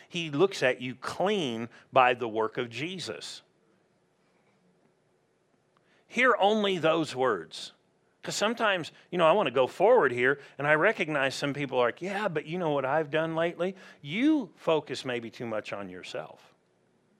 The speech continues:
It's okay to examine yourself,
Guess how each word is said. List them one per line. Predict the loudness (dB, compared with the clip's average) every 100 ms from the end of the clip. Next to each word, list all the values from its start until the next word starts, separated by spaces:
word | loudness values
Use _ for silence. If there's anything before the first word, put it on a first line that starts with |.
| _ _ _ _ _ _ _ _ _ _ -2
It's | 0 2
okay | 0 2 2 2
to | 2
examine | -2 0 0 2 0 -4
yourself, | -4 0 2 2 0